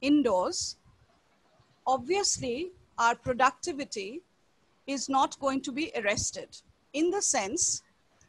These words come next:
that we have a routine for waking up, we have a routine of eating healthy foods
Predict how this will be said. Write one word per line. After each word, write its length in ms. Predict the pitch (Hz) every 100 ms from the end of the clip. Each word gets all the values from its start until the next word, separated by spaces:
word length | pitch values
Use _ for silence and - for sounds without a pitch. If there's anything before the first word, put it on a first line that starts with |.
| _ _ -
that 240 | 269 269
we 120 | 294 294
have 200 | 294 269
a 80 |
routine 540 | 262 285 - 320 339 330
for 180 | 294 240
waking 440 | 240 262 302 285
up, 180 | 269 359 - - -
we 120 | 254
have 220 | 277 247
a 80 | 247
routine 560 | 233 262 - 294 285 285
of 160 | 247
eating 400 | 226 240 - 240
healthy 360 | 247 226 226 233
foods 580 | - 285 311 277 -